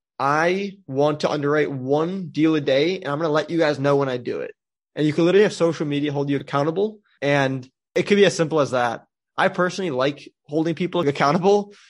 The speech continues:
because it holds me accountable. And it also, it's part of what I like to do is, is help other people. So I know when, when we connected, you're like, "Yeah,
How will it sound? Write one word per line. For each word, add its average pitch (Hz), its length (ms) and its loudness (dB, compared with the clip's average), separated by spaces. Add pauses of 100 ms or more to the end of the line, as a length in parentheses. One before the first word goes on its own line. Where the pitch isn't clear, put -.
(200)
because 156 720 0
it 156 80 -4
holds 156 200 2
me 147 100 -2
accountable. 165 640 -4
And 135 180 0
it 131 160 -4
also, 143 680 0 (280)
it's 147 140 -12
part 151 200 4
of 147 40 4
what 135 100 4
I 135 40 6
like 135 180 2
to 139 60 -6
do 143 140 2
is, 131 120 0
is - 140 -8
help 139 220 0
other 127 160 0
people. 180 460 -4 (320)
So 143 180 4
I 143 60 8
know 147 160 6
when, 147 180 4
when 151 140 -2
we 143 100 -2
connected, 139 400 -4
you're 135 120 -2
like, 135 180 -4
"Yeah, 190 360 -4